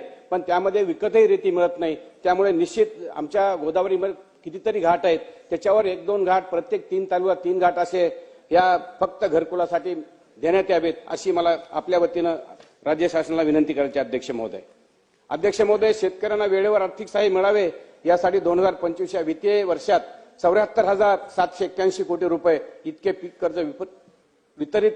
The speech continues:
करण्याचे लक्ष्य शासनाने ठेवले आहे. बँकाच्या माध्यमातून शेतकऱ्यांना पंचावन्न हजार तीनशे चौतीस कोटी रुपये इतकी रक्कम त्वरित करण्यात आली आहे, वितरित करण्यात आली आहे. असे करत असताना शेतकऱ्याची नहाण,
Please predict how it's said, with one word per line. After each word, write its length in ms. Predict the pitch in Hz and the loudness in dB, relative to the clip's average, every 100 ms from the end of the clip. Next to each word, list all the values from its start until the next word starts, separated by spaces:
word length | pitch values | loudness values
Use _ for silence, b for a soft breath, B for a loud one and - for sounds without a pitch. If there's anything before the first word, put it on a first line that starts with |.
| - | 0
करण्याचे 340 | 175 180 175 | -2 -2 0
लक्ष्य 240 | 170 196 | -2 -2
शासनाने 380 | 180 160 160 160 | -4 -4 -2 -6
ठेवले 260 | 139 143 123 | -4 -6 -6
आहे. 100 | 101 - _ b b b _ 147 | -10 -20 _ b b b _ -2
बँकाच्या 440 | 175 214 208 226 | 0 0 2 2
माध्यमातून 560 | 180 160 190 202 214 202 | 2 0 0 0 0 -2
शेतकऱ्यांना 440 | 185 180 196 202 | -2 -4 -2 0
पंचावन्न 460 | - 175 175 202 196 | 2 0 2 2 2
हजार 180 | 202 190 | 0 0
तीनशे 240 | 185 180 | 0 0
चौतीस 380 | 196 175 170 220 | -2 -2 -2 -6
कोटी 200 | 214 196 | -2 0
रुपये 240 | 190 185 180 | 0 0 -2
इतकी 500 | - 208 165 B B B | -2 -2 -2 B B B
रक्कम 280 | 170 185 196 | -4 0 -2
त्वरित 320 | 185 170 185 214 | -2 -2 -2 -2
करण्यात 280 | 190 185 180 | -2 0 0
आली 200 | 180 180 | 2 4
आहे, 240 | 175 170 135 160 | 4 4 0 -6
वितरित 280 | 156 214 220 | 0 0 2
करण्यात 240 | 196 196 180 | 0 0 0
आली 160 | 180 | 2
आहे. 400 | 180 175 139 - - - | 4 4 2 -6 -12 -6
असे 240 | 165 214 | -2 -2
करत 240 | - 190 196 | -2 -2 -2
असताना 400 | 156 - 190 143 - - - _ - | -4 0 0 0 -6 -18 -20 _ -2
शेतकऱ्याची 440 | 190 202 196 202 | 0 0 0 2
नहाण, 340 | 170 160 208 | 2 2 -2